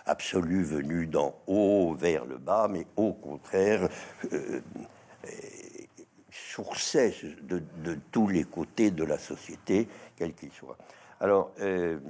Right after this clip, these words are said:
les gens n'ont pas tellement bien compris ces deux thèmes. Alors, il est, il ne savait pas très bien comment s'en sortir de l'histoire de la sexualité, parce qu'il avait fait des cours pendant trois ou quatre ans qui mélangeaient des études de texte, des théories générales,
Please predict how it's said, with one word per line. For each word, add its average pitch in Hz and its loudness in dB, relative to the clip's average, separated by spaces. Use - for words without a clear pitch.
les 85 0
gens 113 4
n'ont 101 2
pas 92 2
tellement 92 2
bien 73 -2
compris 90 0
ces - -2
deux 67 -4
thèmes. - -4
Alors, 113 2
il 117 -2
est, 95 -8
il 104 -8
ne 101 -14
savait 107 0
pas 160 -2
très 104 -4
bien 82 -2
comment 131 2
s'en 95 0
sortir - -2
de 67 -4
l'histoire 71 0
de 69 0
la 60 -4
sexualité, - -12
parce - -2
qu'il 120 2
avait 104 2
fait 101 0
des 82 -2
cours 92 -4
pendant 65 -10
trois 107 0
ou 92 0
quatre - -2
ans 73 2
qui 120 -4
mélangeaient 98 4
des 80 -4
études 92 -2
de 87 4
texte, - -2
des 92 0
théories 98 4
générales, 73 2